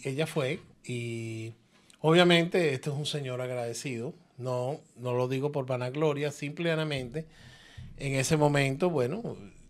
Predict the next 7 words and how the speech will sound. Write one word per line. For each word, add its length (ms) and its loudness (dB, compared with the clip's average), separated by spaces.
yo 180 0
cuando 760 0
hablé 260 0
por 200 -2
teléfono 500 -6
con 200 -4
él, 300 0